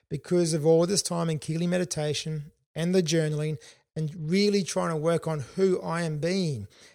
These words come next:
and being even more aware of my thoughts and my feelings and how that impacts my actions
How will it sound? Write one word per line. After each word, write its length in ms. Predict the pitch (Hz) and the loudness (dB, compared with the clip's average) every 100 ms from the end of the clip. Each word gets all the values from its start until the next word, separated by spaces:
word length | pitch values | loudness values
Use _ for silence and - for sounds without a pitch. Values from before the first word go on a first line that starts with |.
| _ | _
and 180 | - 160 | -4 -2
being 240 | 151 160 185 | -2 -4 -2
even 360 | 190 190 175 165 | 0 2 2 0
more 460 | 160 170 190 185 - | 0 2 4 2 0
aware 600 | 156 147 160 156 120 104 - _ - | -2 0 0 0 -2 -10 -20 _ -6
of 120 | 143 | -4
my 140 | 143 | -4
thoughts 640 | 120 - 180 208 - - - _ _ | -6 -4 0 0 -2 -4 -6 _ _
and 140 | 156 151 | -6 -4
my 120 | 131 | -4
feelings 580 | - 160 165 175 214 - - _ | -6 -2 -2 -2 -4 -8 -16 _
and 80 | 127 | -6
how 200 | 160 160 | 0 0
that 300 | 156 160 - - | 2 -2 -4 -6
impacts 640 | 196 190 151 135 - - | -6 -4 -8 -8 -8 -10
my 160 | 147 - | -10 -10
actions 680 | - - - 123 113 165 | -8 -8 -8 -12 -14 -14